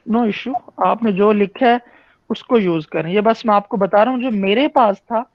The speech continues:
मैंने उसको यूज़ किया। ये लें जी, ये मेरे पास सिर्फ इतने जो है ना, वो डेमोग्राफिक वेरिएबल्स थे, उसको मैंने ऐड कर दिया। इसके बाद आती है बारी आइटम्स की।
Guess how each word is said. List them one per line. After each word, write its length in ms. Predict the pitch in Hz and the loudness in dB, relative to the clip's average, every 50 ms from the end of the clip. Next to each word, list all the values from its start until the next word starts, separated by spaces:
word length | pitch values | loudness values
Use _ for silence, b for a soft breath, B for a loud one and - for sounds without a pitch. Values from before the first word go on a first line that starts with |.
| _ _ _ _ _ _ _ _ 202 | _ _ _ _ _ _ _ _ -2
मैंने 180 | 208 208 214 | 0 0 0
उसको 200 | 208 202 - - | -2 -4 -4 -6
यूज़ 260 | 190 175 165 156 156 - | -6 -4 -6 -6 -8 -10
किया। 240 | 180 165 151 147 | -10 -8 -8 -8
ये 200 | 160 175 214 214 | -4 -2 0 0
लें 220 | 214 202 185 175 160 | 2 0 0 -2 -4
जी, 100 | 160 156 - B B B B B B B B 214 | -6 -8 -10 B B B B B B B B 0
ये 120 | 233 240 | 2 2
मेरे 200 | 233 233 233 240 | 4 2 2 2
पास 220 | 233 254 247 233 208 _ _ _ - | 2 0 -2 -2 -4 _ _ _ -20
सिर्फ 300 | - - 247 233 254 254 - _ _ - | -6 -2 0 0 0 -2 -4 _ _ -14
इतने 440 | 226 - _ - 240 240 269 277 262 | -14 -14 _ -6 -4 -4 -2 -2 -2
जो 160 | 208 240 226 | -2 -2 -2
है 160 | 220 185 185 | -2 -2 -2
ना, 220 | 185 202 214 220 - _ _ _ _ _ _ _ - | -2 -2 -2 -2 -4 _ _ _ _ _ _ _ -6
वो 200 | - 214 220 226 | -2 0 2 2
डेमोग्राफिक 640 | 220 180 202 208 214 233 208 185 196 185 - 233 226 | 2 2 2 2 2 0 -2 -2 -4 -4 -4 -6 -4
वेरिएबल्स 460 | 233 247 233 240 240 220 240 240 - _ - | -4 -2 -2 0 0 0 -2 -4 -4 _ -6
थे, 120 | 254 240 | -6 -6
उसको 360 | - - 220 208 - - 226 214 | -6 -6 -10 -10 -8 -6 -6 -4
मैंने 220 | 208 208 202 202 | -2 -2 -2 -2
ऐड 280 | 196 185 165 156 160 160 | -2 -2 -2 -2 -4 -6
कर 180 | - 165 156 151 | -8 -8 -8 -8
दिया। 300 | 143 143 143 147 160 - _ _ _ _ _ _ _ _ _ _ _ _ _ _ _ _ _ _ _ _ - | -10 -12 -12 -12 -14 -16 _ _ _ _ _ _ _ _ _ _ _ _ _ _ _ _ _ _ _ _ -8
इसके 300 | 233 - _ - 302 285 | -8 -8 _ 0 0 2
बाद 340 | 247 247 254 254 254 220 - | 4 4 4 4 4 2 2
आती 400 | - 208 202 202 - - 233 240 | 2 2 2 0 -2 -6 -6 -4
है 100 | 254 240 | -4 -2
बारी 300 | 190 208 196 202 220 233 | 0 0 0 0 -2 -2
आइटम्स 520 | - 196 185 170 165 - 180 170 165 - | -2 -2 -2 -2 -2 -2 -4 -4 -6 -10
की। 200 | _ - 156 - | _ -16 -16 -16